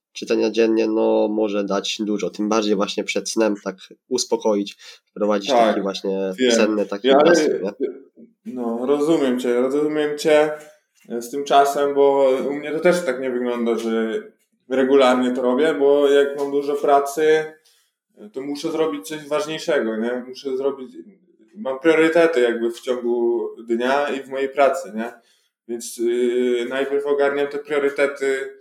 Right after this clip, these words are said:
Speaker 2: z których się utrzymuję, z których żyję, a później jakiś, y, jak mam czas,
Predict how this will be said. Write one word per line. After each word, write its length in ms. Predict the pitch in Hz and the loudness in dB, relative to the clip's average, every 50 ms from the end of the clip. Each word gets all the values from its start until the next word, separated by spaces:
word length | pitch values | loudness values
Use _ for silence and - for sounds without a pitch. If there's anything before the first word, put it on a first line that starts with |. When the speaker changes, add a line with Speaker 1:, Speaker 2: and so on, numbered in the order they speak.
| _ _ _ _ _ | _ _ _ _ _
Speaker 2:
z 160 | - - - | -20 -20 -12
których 320 | - 143 143 139 139 139 | -4 -2 -2 -2 -2 -4
się 140 | - 151 131 | -4 -2 -2
utrzymuję, 580 | 135 135 - - 151 147 143 143 143 139 139 135 | -2 -2 -4 -8 -8 -4 -2 0 0 0 -2 -4
z 80 | - | -6
których 320 | - - 127 131 131 127 123 | -6 -6 -4 -2 -2 -2 0
żyję, 580 | 123 131 131 131 135 139 147 156 175 180 - - _ _ _ _ _ _ _ _ _ - | 0 2 4 4 4 2 0 0 -4 -6 -10 -16 _ _ _ _ _ _ _ _ _ -8
a 100 | 117 127 | -8 -8
później 560 | - - 143 143 143 143 147 151 151 151 151 | -6 -6 -8 -8 -8 -8 -8 -8 -6 -6 -6
jakiś, 400 | 151 143 143 151 147 135 135 120 | -6 -8 -8 -12 -16 -16 -14 -12
y, 320 | 123 135 135 135 135 135 | -10 -10 -10 -10 -8 -8
jak 180 | 135 139 135 139 | -6 -6 -6 -4
mam 240 | 147 147 147 147 - | -2 -2 -2 -2 -2
czas, 520 | - 170 151 165 185 175 - - - - | 0 2 4 4 4 2 0 -6 -10 -14